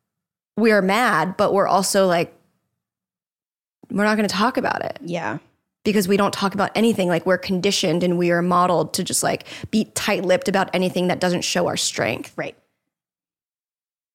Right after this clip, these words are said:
Speaker 1: That's not good.
Speaker 2: No.
Speaker 1: And it's, that's, that's more of a cultural thing. That's also a mental health thing.
Speaker 2: Yeah.
Speaker 1: And, like, the stigma about mental health,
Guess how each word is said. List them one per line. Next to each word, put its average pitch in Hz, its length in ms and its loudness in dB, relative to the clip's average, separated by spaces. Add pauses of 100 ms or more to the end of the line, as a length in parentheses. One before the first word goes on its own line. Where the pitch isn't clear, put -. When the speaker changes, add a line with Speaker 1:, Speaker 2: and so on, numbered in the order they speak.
(140)
Speaker 1:
That's 220 160 0
not 294 200 4
good. 220 480 4
Speaker 2:
No. 170 400 -2 (640)
Speaker 1:
And 277 160 6
it's, 294 200 2
that's, 277 180 2
that's 262 240 0
more 233 220 4
of 220 80 2
a 214 40 -4
cultural 294 480 0
thing. 226 280 2
That's 196 260 0
also 202 300 2
a 214 60 4
mental 233 240 0
health 330 380 0
thing. 175 220 2
Speaker 2:
Yeah. 240 380 2
Speaker 1:
And, 254 120 4
like, 240 240 2
the 208 100 0
stigma 240 460 4
about 262 220 2
mental 196 260 2
health, 196 340 0